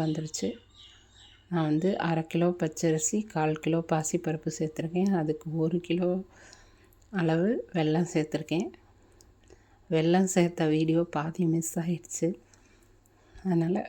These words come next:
நான் வந்து ஒரு கிலோ வெல்லம் போட்டிருக்கேன். அது அப்போ தான் கரெக்டாக இருக்கும். பச்சரிசியும்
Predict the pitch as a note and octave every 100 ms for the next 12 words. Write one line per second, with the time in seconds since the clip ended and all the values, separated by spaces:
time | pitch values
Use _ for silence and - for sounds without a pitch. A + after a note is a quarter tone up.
0 | - D#3 E3 D3+ D3 F#3+ G#3+ D#3+ D#3 E3+
1 | E3 D3+ D3 D#3+ F3+ E3 D#3 E3 - F3
2 | F3+ E3+ D#3+ D#3 E3+ F#3 D#3+ D#3 - F3
3 | D#3+ - F#3+ - - _ - - - -
4 | _ _ - _ - - _ _ _ _
5 | _ _ _ _ _ _ - _ _ _
6 | _ _ _ _ _ _ _ _ _ _
7 | - F#3 - G3 F3+ - F#3+ G#3